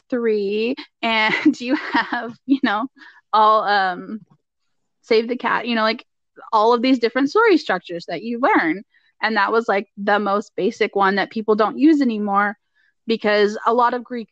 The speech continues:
mythology uses it. And that's what I was thinking was, like, um, but, like, um,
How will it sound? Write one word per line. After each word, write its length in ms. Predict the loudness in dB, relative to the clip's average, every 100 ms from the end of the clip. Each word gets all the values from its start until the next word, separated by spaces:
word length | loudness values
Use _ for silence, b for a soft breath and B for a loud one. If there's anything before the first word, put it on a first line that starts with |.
| -12
mythology 680 | -12 -6 -4 -2 -4 -8
uses 480 | -12 -10 -10 -10 -6
it. 160 | -4 -4
And 120 | -2
that's 180 | -2 -2
what 80 | -2
I 80 | -2
was 160 | -4
thinking 420 | -4 -6 -4 -4 -2
was, 160 | -2 -2
like, 300 | -2 -4 -10 -20 b b _ _ _ -2
um, 420 | -2 -2 -8 -12 _ _ _ _ _ _ _ _ _ -4
but, 220 | 0 0
like, 240 | 0 -2 -8 b b b b b -4
um, 640 | -2 -2 -4 -8 -14